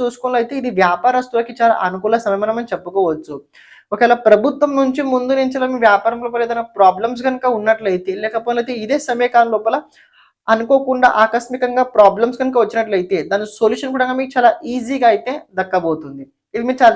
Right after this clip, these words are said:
జాగ్రత్తగా తెలుసుకోండి. థర్డ్ పాయింట్, ఎవరైతే ప్రత్యేకంగా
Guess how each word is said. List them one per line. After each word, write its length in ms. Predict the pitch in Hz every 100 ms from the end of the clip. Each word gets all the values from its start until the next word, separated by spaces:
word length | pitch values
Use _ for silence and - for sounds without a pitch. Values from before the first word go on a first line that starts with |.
| 214
జాగ్రత్తగా 440 | 170 180 185 202 214
తెలుసుకోండి. 420 | 175 156 175 147 135 _ _ _ _ _ -
థర్డ్ 280 | 262 262 262
పాయింట్, 260 | 208 156 139 _ _ _ _ 233
ఎవరైతే 300 | 254 302 320 285
ప్రత్యేకంగా 520 | 254 269 269 262